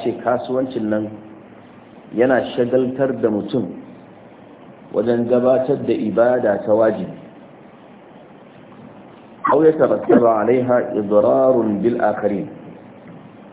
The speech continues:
ko kuma ya zama a cikin kasuwancin akwai cutar da wasu. Akwai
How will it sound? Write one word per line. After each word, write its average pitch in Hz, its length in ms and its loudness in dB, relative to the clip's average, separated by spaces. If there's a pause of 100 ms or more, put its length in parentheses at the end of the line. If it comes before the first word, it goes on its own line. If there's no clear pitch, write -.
(120)
ko 139 200 2
kuma 160 180 0
ya 135 140 2
zama 127 240 2
a - 100 -6
cikin 123 220 -8
kasuwancin 127 560 -4
akwai 120 400 -2
cutar 127 340 -6 (120)
da 107 80 0
wasu. 98 340 -4 (2750)
Akwai 120 240 -2